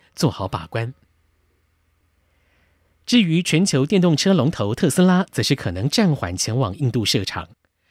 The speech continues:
特斯拉执行长伊隆·马斯克日前发表声明表示，公司可能会暂缓在印度设厂的计划。过去三年来，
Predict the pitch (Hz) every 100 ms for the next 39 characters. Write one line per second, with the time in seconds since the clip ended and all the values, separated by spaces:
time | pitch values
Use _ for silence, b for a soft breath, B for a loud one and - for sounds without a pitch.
0 | b b 160 131 135 117 127 113 120 135
1 | 95 104 143 120 127 90 - - 151 104
2 | B B 160 - 107 151 147 90 - 139
3 | 123 135 78 - 147 98 b b b -
4 | 220 - 202 - 113 92 101 165 240 190
5 | 156 98 87 156 147 147 127 117 - 123
6 | 85 87 - 104 - 110 - _ _ _
7 | _ _ _ _ _ 147 127 127 123 131
8 | 107 101 92